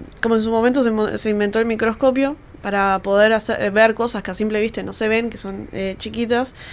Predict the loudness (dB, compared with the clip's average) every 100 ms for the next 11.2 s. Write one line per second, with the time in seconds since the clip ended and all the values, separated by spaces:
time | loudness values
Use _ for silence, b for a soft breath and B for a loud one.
0 | B -6 0 2 0 0 0 0 -2 -6
1 | -10 -4 0 2 6 6 6 4 -2 -2
2 | -4 -2 -2 0 2 0 -2 B B B
3 | -4 0 0 0 -2 -4 -4 -4 -4 -6
4 | -4 0 0 0 -2 -2 -4 -4 -4 -4
5 | -2 0 0 -4 B B B B -2 -2
6 | 0 -2 -4 -6 -10 -12 B B B -20
7 | -14 -4 -2 2 2 2 0 2 2 2
8 | 0 0 0 0 2 0 -2 -4 -4 -2
9 | -2 0 0 0 0 0 0 2 4 4
10 | 2 -2 -4 2 4 4 4 4 0 -4
11 | -8 -10